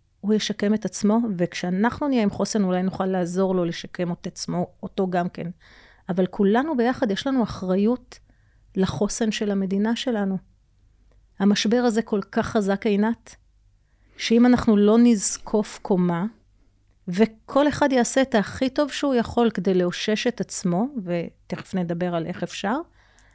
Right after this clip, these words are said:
ואיך להושיט יד לשכן, שכנה, קרוב, לעסק השכונתי, אז, אה, המצב שלנו עוד ילך וידרדר. זה ממש הצו שמונה שלנו,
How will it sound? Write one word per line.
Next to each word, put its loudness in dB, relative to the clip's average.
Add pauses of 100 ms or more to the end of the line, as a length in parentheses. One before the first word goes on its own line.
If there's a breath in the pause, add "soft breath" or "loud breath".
(500)
ואיך 2
להושיט 0
יד 2
לשכן, 0
שכנה, 2
קרוב, 2 (200)
לעסק -4
השכונתי, 2 (880)
אז, 0
אה, 6
המצב 4
שלנו 4
עוד 2
ילך 2
וידרדר. 0
זה 0
ממש 2
הצו 0
שמונה 2
שלנו, 0